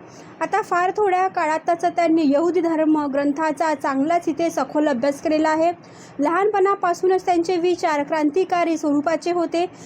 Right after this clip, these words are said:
आणि त्या काळातील धार्मिक शिक्षा, अंधविश्वास आणि रूढी परंपरा यांना अनुकूल होती,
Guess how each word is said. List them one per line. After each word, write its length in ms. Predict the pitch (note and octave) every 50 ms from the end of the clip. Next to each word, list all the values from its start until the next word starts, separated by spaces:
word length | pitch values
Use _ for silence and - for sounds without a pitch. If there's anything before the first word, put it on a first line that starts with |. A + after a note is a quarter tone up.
| - - -
आणि 200 | D#4 E4+ F4+ F4+ -
त्या 120 | F#4 F#4
काळातील 560 | F#4+ F#4+ F#4 E4+ E4 E4+ F4 E4+ - D#4+ D#4+
धार्मिक 480 | D#4+ C#4 D4 D4 D#4 E4 F4 F4 G4 F#4+
शिक्षा, 580 | - - - F4 E4+ - - E4 C#4+ C4 B3+ C4+ C4+ - - - - -
अंधविश्वास 1000 | - D4 D#4+ E4 E4+ F4 F4+ G4+ F#4+ F4 F4+ F4 F4+ - D#4+ D#4+ D#4 C#4+ C#4+ D4 D#4+
आणि 340 | D#4+ - D4 D#4 E4+ E4 D4+
रूढी 240 | D#4 D#4 F4+ G4+
परंपरा 580 | G4+ G4+ D#4+ D4+ D#4 D4+ D4 D4+ D4+ C#4+ C#4 C#4
यांना 340 | C4+ C#4 C#4+ C#4+ C#4+ D4 D4+
अनुकूल 580 | - - C4+ D4+ F4 G4 G4 - F#4 F4+ F4
होती, 360 | F#4 E4+ D#4 - - E4 F4